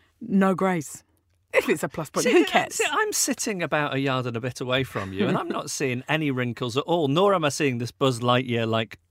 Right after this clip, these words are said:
Speaker 2: jawline that you're, you're describing.
Speaker 1: This is very kind, but I've, I also requested there be a privacy screen between the two of us, and that's why.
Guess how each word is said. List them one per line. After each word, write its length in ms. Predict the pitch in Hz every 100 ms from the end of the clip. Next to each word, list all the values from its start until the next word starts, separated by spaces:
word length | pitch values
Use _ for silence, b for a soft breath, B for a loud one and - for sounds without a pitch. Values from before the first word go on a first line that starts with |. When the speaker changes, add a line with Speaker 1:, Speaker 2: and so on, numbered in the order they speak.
| -
Speaker 2:
jawline 640 | - - 160 151 123 104 104
that 140 | 107
you're, 160 | 117 110
you're 200 | 117 113
describing. 580 | 107 - - 104 107 -
Speaker 1:
This 140 | -
is 100 | 214 -
very 240 | 180 170
kind, 280 | - 170 156 -
but 60 |
I've, 220 | 151 175 -
I 80 | -
also 340 | - 208 - 175
requested 560 | 170 - 196 - 202
there 140 | 165 156
be 240 | 170 160
a 60 | 156
privacy 420 | - 190 190 156
screen 400 | - - 180 160
between 400 | 170 - 240 208
the 80 | 190
two 280 | 254 233 226
of 140 | 156
us, 180 | 151 -
and 120 | 165
that's 280 | 170 - -
why. 320 | 175 170 170